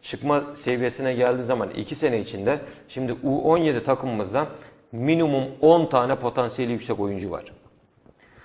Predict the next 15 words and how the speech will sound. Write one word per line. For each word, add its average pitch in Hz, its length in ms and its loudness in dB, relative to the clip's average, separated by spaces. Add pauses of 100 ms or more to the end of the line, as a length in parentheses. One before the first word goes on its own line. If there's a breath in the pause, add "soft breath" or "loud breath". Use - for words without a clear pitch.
(580 soft breath)
U 156 200 8
on 196 140 8
dokuz 190 200 4
takımımız 175 420 4
biraz 180 380 8
yıpranmış 156 580 4
bir 147 40 -6
takım. 156 280 2 (260)
Niye 147 200 2
yıpranmış 139 480 2
bir 120 80 -10
takım? 135 280 -2
İşte 131 180 -4
geçen 135 340 0
sene 135 400 0